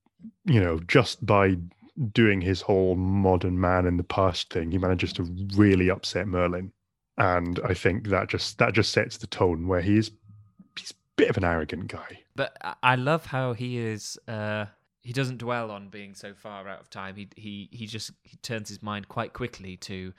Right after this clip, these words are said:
Speaker 2: survival, first of all, but then turning a profit and industrializing. <laughs> It's, it's quite funny how, how concentrated he is on, you know,
Speaker 1: Oh, well, he's,
Speaker 2: bringing
Speaker 1: um,
Speaker 2: everyone up to date.
Speaker 1: he's a firearms manufacturer.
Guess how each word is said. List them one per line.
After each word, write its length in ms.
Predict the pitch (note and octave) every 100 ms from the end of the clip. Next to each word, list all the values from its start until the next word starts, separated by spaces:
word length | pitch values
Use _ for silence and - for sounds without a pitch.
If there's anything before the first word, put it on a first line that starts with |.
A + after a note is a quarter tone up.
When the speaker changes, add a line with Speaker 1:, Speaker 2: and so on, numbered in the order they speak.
| - - _ -
Speaker 2:
survival, 680 | B2+ C3 C#3 C3+ A#2+ G#2+ -
first 300 | - A2 -
of 120 | -
all, 180 | F#2+ F#2
but 160 | - -
then 340 | G2 F#2+ F#2+ _ _ _ _ _ _
turning 280 | - G#2 G2
a 40 | F#2+
profit 420 | - G2 - -
and 260 | - F#2+ -
industrializing. 1000 | G2+ G#2+ G#2 - G2+ E2+ F#2+ F#2 F2+ F#2
<laughs> 60 | - _ _ _ - - -
It's, 320 | D#3 - - - - - - - -
it's 140 | A#2 -
quite 240 | C3+ B2+
funny 260 | C#3 A#2 G#2
how, 340 | G#2+ G#2+ G#2
how 160 | G#2 G#2+
concentrated 760 | G2+ G#2+ - G2 - G2 - -
he 120 | F#2
is 180 | F2+ F2+
on, 220 | F#2 F#2+ _ _ _ _ - _ _ _ _
you 80 | A2
know, 180 | F#2+ F#2 _ -
Speaker 1:
Oh, 100 | D3+
well, 100 | C#3
he's, 160 | A#2+ A#2
Speaker 2:
bringing 200 | A#2+ A2+
Speaker 1:
um, 60 |
Speaker 2:
everyone 340 | G#2+ G2+ G2 F#2+
up 140 | -
to 100 | -
date. 360 | G#2+ G2 - - _ - -
Speaker 1:
he's 100 | A2+
a 40 |
firearms 640 | - C3 C3+ A2 F#2+ F2+ F2
manufacturer. 800 | E2+ E2+ - G2 G#2+ - F2